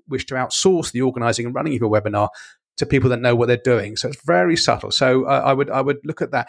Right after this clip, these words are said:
I, I might, I'm just con-, conjuring with the idea, I might run an annual webinar for my clients, which will just be to talk around the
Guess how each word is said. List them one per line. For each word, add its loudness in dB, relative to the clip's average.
I, 2
I 2
might, -4
I'm -14
just -2
con-, -6
conjuring -4
with -4
the 2
idea, 0
I 4
might -2
run 0
an -4
annual 0
webinar -2
for -14
my -6
clients, -6
which 0
will 2
just 0
be 0
to -10
talk 0
around 0
the 0